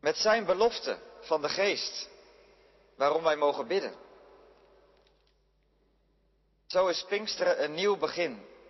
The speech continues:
dat van God uitkomt. De geboorte van de kerk. De herschepping van ons leven. Hij schrijft in harten het geheim van 's vaders grote daden,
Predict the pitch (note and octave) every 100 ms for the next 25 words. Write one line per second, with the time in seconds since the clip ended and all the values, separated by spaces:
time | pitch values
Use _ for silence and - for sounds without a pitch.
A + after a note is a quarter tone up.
0 | - D#3 - D#3+ D3+ G#3+ A3 - F3 F#3
1 | - A2+ F2+ - - - - - - -
2 | - - _ _ _ _ _ _ _ _
3 | _ _ _ _ _ _ _ _ _ _
4 | _ - C#3+ D3 B2+ F#3 G#3 G3+ E3 C#3
5 | - C#3+ G#2+ - - - - - - _
6 | _ _ _ _ _ _ _ _ _ _
7 | C3 C#3 D#3 - A3+ G3 F#3+ E3+ E3+ C#3
8 | C3 C3+ C#3 C3 F#2+ - - - _ -
9 | - _ _ _ _ _ _ _ _ _
10 | - E3+ A3+ - F#3 G3+ G#3+ - - D3+
11 | C3 F3+ G3+ F3 D3+ D3+ C3+ A#2+ B2+ G#2+
12 | E2+ - - - _ _ _ _ _ _
13 | - B2+ B2 E3 F#3 G3 E3+ - - E3+
14 | F3 E3+ B2 B2+ A#2+ F#2+